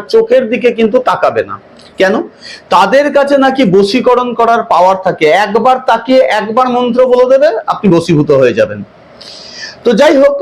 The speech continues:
সেটা শুনেছিলাম। এবার তখন যখন ছোট ছিলাম তখন বিলিভ করতাম না, কিন্তু আজকের দিনে এটাকে বিলিভ করতে বাধ্য হই, কারণ সত্যি সত্যি এমন একটা মন্ত্র আছে যেটাকে, আহ, কালা জাদুর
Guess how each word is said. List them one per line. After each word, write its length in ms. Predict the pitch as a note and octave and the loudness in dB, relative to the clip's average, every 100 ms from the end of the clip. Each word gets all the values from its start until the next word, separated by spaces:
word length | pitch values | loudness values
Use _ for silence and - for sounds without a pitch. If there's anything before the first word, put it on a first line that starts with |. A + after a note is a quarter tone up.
| G3+ | -2
সেটা 280 | G3+ C4 C4+ | 0 0 0
শুনেছিলাম। 760 | C4 C4 D4 - A#3+ G3 F#3+ | 0 2 2 0 0 0 0
এবার 180 | G3 G#3 | 0 0
তখন 300 | A3+ A3 B3+ | -2 0 0
যখন 280 | A#3+ C4 A#3+ | 2 0 -2
ছোট 220 | A#3 A#3 C4+ | 0 0 0
ছিলাম 300 | C#4 C4+ B3+ | 2 0 0
তখন 300 | B3 C4 G#3+ | 0 2 2
বিলিভ 300 | G3 C4 C#4+ | 2 2 2
করতাম 300 | - A3+ G3+ | 0 0 0
না, 100 | G3 | 0
কিন্তু 240 | G3+ A#3 A#3 | 2 2 2
আজকের 340 | G#3 G3+ B3 A3+ | 0 -2 -4 0
দিনে 200 | C4 B3+ | 2 2
এটাকে 500 | A#3+ B3 A#3+ A3+ E3+ D#3 | 2 2 2 2 -2 0
বিলিভ 220 | A3 A3+ | 0 0
করতে 260 | A3+ A3+ A3 | 0 0 0
বাধ্য 340 | D#3 F3 - | 0 -2 0
হই, 200 | F#3+ D3 D3 - - - - - - - | 0 0 -4 -14 -20 -20 -18 -14 -14 -4
কারণ 260 | G#3 A3+ B3 | 0 0 -2
সত্যি 360 | - - - | -2 -2 0
সত্যি 380 | C4 C#4+ - C4+ | 0 0 2 2
এমন 380 | - A3 B3+ C4+ | 2 0 2 2
একটা 320 | C4+ C#4 C#4 | 0 0 -2
মন্ত্র 400 | B3 A#3 A#3+ A#3 C4 - | 2 2 2 2 0 2
আছে 540 | A3 - - D#3+ G2+ - _ _ - - - - | -2 -2 0 0 0 -8 _ _ -20 -20 -20 -10
যেটাকে, 760 | C3 A#2 G#3+ A3 B3 A#3+ C4 G#3+ F#3+ G3 G3+ - - - - | -8 0 0 2 -2 -2 2 4 4 2 0 -6 -18 -20 -4
আহ, 280 | D3 D3+ D#3+ D#3 | 0 2 0 0
কালা 680 | F3+ F#3+ G#3+ A3+ A#3 A3+ - - | 0 2 4 4 2 0 -4 -8
জাদুর 720 | C#3 F#3 F#3 A#3 C4 B3+ - | 0 0 2 0 2 2 -2